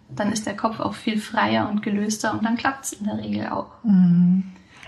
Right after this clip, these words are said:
Speaker 2: Also auch, auch wieder ganz viel Resonanz über die Musik oder zur
Speaker 1: Mhm.
Speaker 2: Musik,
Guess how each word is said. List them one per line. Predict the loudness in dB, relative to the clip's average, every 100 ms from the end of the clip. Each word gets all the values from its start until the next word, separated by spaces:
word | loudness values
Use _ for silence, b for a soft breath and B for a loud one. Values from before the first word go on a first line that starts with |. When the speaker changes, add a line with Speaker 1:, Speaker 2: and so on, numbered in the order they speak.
| 0
Speaker 2:
Also | 2 4
auch, | 4 2 0
auch | 0 2 2
wieder | 2 2
ganz | 2 2 2
viel | 0 2
Resonanz | 2 4 4 6 4 2 -4 -10 B B B B B B B _ _
über | 2 4
die | 4
Musik | 4 4 2 2 2 -4
oder | 0 2
zur | 4 4
Speaker 1:
Mhm. | 2
Speaker 2:
Musik, | 0 -4 -4